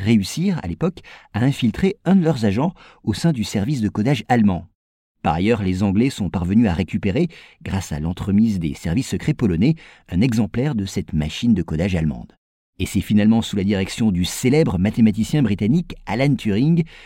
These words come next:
que des milliers de chercheurs vont s'employer à percer le secret du codage allemand.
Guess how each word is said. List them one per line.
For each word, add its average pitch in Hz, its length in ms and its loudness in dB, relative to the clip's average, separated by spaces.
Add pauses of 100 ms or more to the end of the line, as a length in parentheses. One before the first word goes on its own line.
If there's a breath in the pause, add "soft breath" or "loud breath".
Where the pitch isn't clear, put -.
(140 loud breath)
que 127 100 2
des 123 140 8
milliers 175 320 6
de 160 60 -4
chercheurs 110 540 -4
vont 117 220 -2
s'employer 131 540 2
à 95 80 0
percer 131 500 -2
le 139 100 -2
secret - 380 -4
du 127 120 -2
codage 110 320 0
allemand. 85 300 0